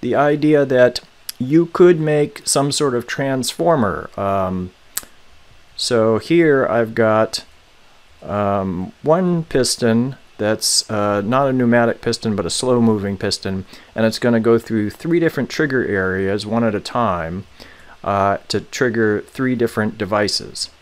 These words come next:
So let's see what happens. Uh, it's not doing anything special, but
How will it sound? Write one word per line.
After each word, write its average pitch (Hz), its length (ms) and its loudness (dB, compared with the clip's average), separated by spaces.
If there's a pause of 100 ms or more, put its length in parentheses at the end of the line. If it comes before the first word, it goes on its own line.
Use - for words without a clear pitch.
(480)
So 98 540 -2
let's 113 200 -4
see 120 200 0
what 110 160 0
happens. 101 680 -4 (1000)
Uh, 92 300 -4
it's - 140 -10
not 151 200 -2
doing 113 220 2
anything 104 320 -2
special, 139 500 0
but 104 320 -4